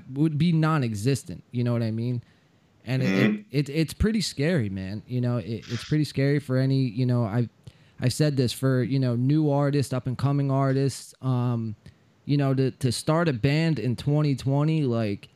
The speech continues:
Speaker 1: fuck, <laughs> you know what I mean?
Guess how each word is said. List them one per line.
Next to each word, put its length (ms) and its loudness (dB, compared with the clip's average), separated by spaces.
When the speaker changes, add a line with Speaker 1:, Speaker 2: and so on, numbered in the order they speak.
Speaker 1:
fuck, 540 -4
<laughs> 360 -20
you 120 -2
know 120 2
what 100 2
I 80 0
mean? 420 0